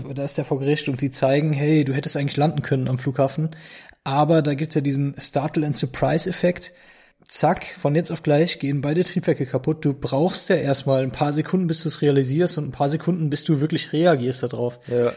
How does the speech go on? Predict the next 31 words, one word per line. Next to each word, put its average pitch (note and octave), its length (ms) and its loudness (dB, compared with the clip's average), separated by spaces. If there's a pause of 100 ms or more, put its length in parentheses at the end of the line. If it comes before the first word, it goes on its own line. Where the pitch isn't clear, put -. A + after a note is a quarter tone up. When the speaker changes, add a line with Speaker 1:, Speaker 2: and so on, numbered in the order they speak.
(100)
Speaker 2:
ja. A#2 140 2
Speaker 1:
Und C3+ 260 -2
die C#3 80 2
Leute, D#3+ 680 4
die C#3 140 -2
das C#3 200 -4
dann C#3+ 180 -2
im C#3 120 0
Simulator C3+ 440 2
nachgespielt C#3 840 0
haben, B2+ 260 2
sozusagen, B2+ 540 0
die C#3 80 0
da C3 140 0
wirklich C3 200 0
gelandet C3+ 360 0
sind, C#3+ 260 -2 (420)
die B2+ 140 0
hatten C3 220 0
diesen C#3+ 400 2 (340)
Surprise-Effekt C#3+ 840 0
nicht, D#3 260 0
diesen B2 140 -4
Startle B2+ 360 -2
and B2+ 60 -4
Surprise-Effekt, C3 800 -4
weil B2+ 200 2
die C3+ 140 2
halt C3 140 0
schon C3+ 140 -2
wussten, C#3+ 380 0